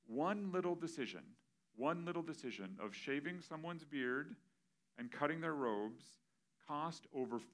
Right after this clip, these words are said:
forty thousand people their lives. How could this story have ended differently?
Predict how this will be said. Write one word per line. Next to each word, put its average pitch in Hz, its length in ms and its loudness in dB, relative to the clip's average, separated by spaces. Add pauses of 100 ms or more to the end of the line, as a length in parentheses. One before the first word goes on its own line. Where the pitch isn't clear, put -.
forty 165 540 0 (140)
thousand 156 760 0 (100)
people 131 500 0 (800)
their 113 140 2
lives. - 520 -4 (920)
How 170 300 0
could 165 340 -2
this 143 220 -4
story 123 540 0
have 113 180 -2 (100)
ended 113 360 -2 (340)
differently? 85 400 -8